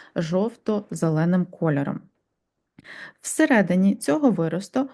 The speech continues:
у нас знаходиться аксонеба або осьова нитка. Це складна структура, яка складається з дуплетів мікротрубочок. Проксимальна частина,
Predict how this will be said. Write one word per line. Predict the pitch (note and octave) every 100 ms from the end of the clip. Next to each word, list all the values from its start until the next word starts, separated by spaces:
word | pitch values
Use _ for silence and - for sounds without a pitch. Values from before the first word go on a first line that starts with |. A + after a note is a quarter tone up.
| _
у | G3
нас | G#3 D4+ D4+
знаходиться | G3+ G#3+ G3+ G3+ -
аксонеба | G3+ G3+ - G#3 F#3+ D#3+ D#3 - - -
або | F3+ E3+ A#3+ C4+
осьова | G3 - E3+ G3+
нитка. | F#3 D#3+ D#3 E3+
Це | E3
складна | - - D#3+ E3+ A3+
структура, | - D4 - C4+ C4+ C4+ - -
яка | F3+ G#3
складається | G#3+ - D#3 E3 G3+ A3 - -
з | E3+ E3 F3 G3 -
дуплетів | E3+ F3 E3 D#3+ F3 F#3+
мікротрубочок. | D#3+ - E3 F3 D#3+ D#3+ - - _ _ _ - - - -
Проксимальна | - C4+ - C#4+ D4+ D#4 D4+
частина, | C#4 G#3+ - G#3 F#3+ F#3 E3+